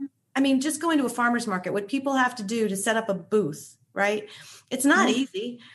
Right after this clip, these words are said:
Speaker 1: Um, and it's your, it's your Saturday morning. And then on a, on a rainy Saturday morning, I bet you six o'clock in the morning comes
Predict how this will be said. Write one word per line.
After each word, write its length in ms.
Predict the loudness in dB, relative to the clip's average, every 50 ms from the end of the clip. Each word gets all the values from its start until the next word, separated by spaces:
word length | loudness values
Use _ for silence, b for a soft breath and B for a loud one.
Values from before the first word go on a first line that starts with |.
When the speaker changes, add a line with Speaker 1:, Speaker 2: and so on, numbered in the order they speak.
| B B
Speaker 1:
Um, 520 | 2 4 6 6 6 6 4 4 2 0 0 2
and 100 | 2 2
it's 160 | 2 2 2
your, 120 | 2 2
it's 180 | 2 0 0 2
your 100 | 0 0
Saturday 420 | 2 2 2 4 4 4 4 4
morning. 380 | 4 6 4 4 2 2 0 0
And 100 | -2 -2
then 120 | 0 0
on 100 | 0 0
a, 180 | 0 -2 -4 -4 -4
on 100 | -2 -2
a 60 | 0
rainy 280 | 0 2 2 4 4 2
Saturday 420 | 4 4 4 4 4 4 4 4
morning, 480 | 4 6 4 4 2 2 0 -2 -6 B B B B B B B B B _ _ -4
I 140 | 0 0 2
bet 280 | 2 2 2 2 2 0
you 140 | 0 0 0
six 300 | 0 -2 -2 -2 -2 -4
o'clock 400 | -4 0 2 2 2 4 2 2
in 60 | 4
the 60 | 4
morning 400 | 6 6 6 4 4 4 2 2
comes 440 | 0 2 2 2 2 0 -2 -8